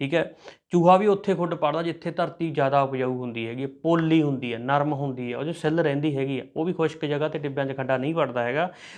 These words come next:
ਤਾਂ ਜਿਹੜੀ ਸਿਉਂਕ ਹੈਗੀ ਆ, ਤੁਹਾਡੇ ਖੇਤ ਦੇ ਵਿੱਚ ਕੋਈ ਖਾਣ ਯੋਗ ਉਹਦੇ ਚੀਜ਼ ਹੈਗੀ ਆ, ਤਾਂ ਹੀ ਸਿਉਂਕ ਆਏਗੀ। ਦਸ ਦਰਖਤ ਲੱਗੇ ਹੋਏ ਨੇ, ਠੀਕ ਹੈ,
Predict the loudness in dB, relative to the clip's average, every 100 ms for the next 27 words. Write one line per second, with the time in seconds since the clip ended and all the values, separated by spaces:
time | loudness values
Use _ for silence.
0 | -4 2 2 2 2 4 4 0 0 0
1 | 0 2 2 0 -6 -20 -4 4 4 4
2 | 0 2 2 4 2 0 -2 -4 -2 2
3 | 4 4 2 0 0 -2 -4 _ _ _
4 | -4 -2 0 0 2 2 0 0 0 0
5 | 0 -2 0 0 0 -2 -4 -12 -16 -20
6 | _ _ 4 6 6 4 2 2 0 0
7 | 2 2 2 0 -4 -12 _ _ _ _
8 | -8 -4 -2